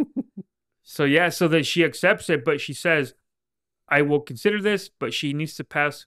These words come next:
Speaker 2: one final test." And we'll get to that a little later.
Speaker 1: That, that's my nitpick,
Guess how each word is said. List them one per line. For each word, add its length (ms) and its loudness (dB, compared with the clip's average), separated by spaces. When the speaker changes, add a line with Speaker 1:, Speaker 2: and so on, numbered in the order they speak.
Speaker 2:
one 320 -4
final 340 -6
test." 400 -18
And 100 -12
we'll 80 -12
get 200 -8
to 60 -20
that 160 -8
a 20 -12
little 180 -6
later. 300 2
Speaker 1:
That, 200 6
that's 260 2
my 160 6
nitpick, 480 4